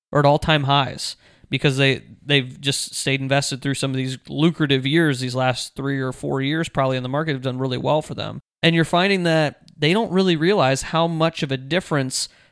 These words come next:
a ten or fifteen or twenty percent year can make. Uh, it can really accelerate their timeline to get into retired.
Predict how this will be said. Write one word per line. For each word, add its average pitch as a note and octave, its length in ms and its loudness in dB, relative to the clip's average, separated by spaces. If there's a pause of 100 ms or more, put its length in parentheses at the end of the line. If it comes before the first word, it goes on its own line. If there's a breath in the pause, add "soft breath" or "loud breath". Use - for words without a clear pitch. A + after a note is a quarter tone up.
(140 soft breath)
a C3 340 2 (140)
ten C#3+ 520 2 (120)
or C3+ 100 -8
fifteen C#3+ 640 0
or C#3 100 0
twenty D3+ 300 0
percent C3+ 420 -4
year D3 220 0
can B2 200 -8
make. D3+ 400 0 (360 soft breath)
Uh, C#3+ 200 4
it F3+ 100 0
can G3+ 200 -2
really D#3+ 220 2
accelerate D3+ 500 0
their C#3 80 -2
timeline C3 480 -4
to B2+ 60 -8
get B2+ 140 -4
into B2+ 120 -6
retired. C3+ 380 -4